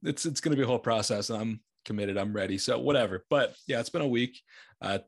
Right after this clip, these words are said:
today, gotta give a special shout out to, you know, our two past guests, Lauren and Sammy, both graduated college today, so shout out to them. Went to Lauren's graduation. For those of you who don't know, Lauren is my sister. Um, it was so hot,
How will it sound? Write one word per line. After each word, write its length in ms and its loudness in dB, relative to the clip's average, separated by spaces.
today, 420 2
gotta 160 0
give 80 2
a 40 -2
special 260 -4
shout 220 0
out 140 -2
to, 260 -2
you 80 0
know, 300 2
our 180 -2
two 260 0
past 360 0
guests, 300 0
Lauren 280 2
and 100 -4
Sammy, 460 -4
both 200 2
graduated 480 0
college 360 -2
today, 180 -2
so 120 -6
shout 300 0
out 120 0
to 80 -6
them. 320 -4
Went 160 0
to 80 -2
Lauren's 400 0
graduation. 760 -2
For 80 -4
those 200 2
of 60 0
you 80 2
who 40 -2
don't 220 -2
know, 100 -2
Lauren 320 -2
is 100 -6
my 120 -8
sister. 520 -4
Um, 420 -4
it 60 -4
was 160 -2
so 260 0
hot, 320 -2